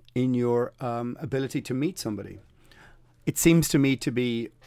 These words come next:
to be an incredible example of how, um,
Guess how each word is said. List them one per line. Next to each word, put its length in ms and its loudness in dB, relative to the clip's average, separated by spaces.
to 100 -10
be 160 0
an 120 2
incredible 460 0
example 500 -4
of 160 -6
how, 480 -4
um, 400 -2